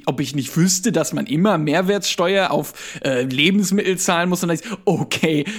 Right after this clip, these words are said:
dann wird mir jetzt hier was erzählt. Ich bin wieder das Dummchen, ja, und alle haben scheinbar irgendwie Steuerrecht studiert. Ja, alles klar. Wenn man das dann studieren muss, dann muss man wirklich Steuerrecht studiert haben,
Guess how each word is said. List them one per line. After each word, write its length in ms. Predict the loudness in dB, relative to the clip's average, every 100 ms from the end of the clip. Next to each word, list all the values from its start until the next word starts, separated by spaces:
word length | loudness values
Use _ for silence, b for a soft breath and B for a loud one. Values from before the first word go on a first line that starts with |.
| -4
dann 180 | -2 0
wird 140 | 0
mir 120 | 2
jetzt 240 | 2 0 0
hier 120 | 0
was 160 | 2 0
erzählt. 300 | -2 -2 2
Ich 200 | 0 0
bin 160 | -2
wieder 160 | 0 0
das 240 | 0 0
Dummchen, 500 | 2 2 2 0 0
ja, 140 | 2 0
und 80 |
alle 240 | 2 0 2
haben 220 | 0 0
scheinbar 400 | -2 -2 0 0
irgendwie 180 | 0 -2
Steuerrecht 540 | -2 -2 -2 -4 -6
studiert. 500 | -10 -6 -4 -4 -2
Ja, 140 | 0 0
alles 260 | 0 0
klar. 160 | 0 0
Wenn 80 | 0
man 80 |
das 140 | -2 0
dann 140 | -2
studieren 520 | 0 -2 0 2 2
muss, 160 | 0 0
dann 100 | 0
muss 120 | -2
man 160 | -2 -2
wirklich 180 | -2 0
Steuerrecht 560 | 0 0 0 -4 -4
studiert 380 | -6 -4 -4 0
haben, 220 | -2 -2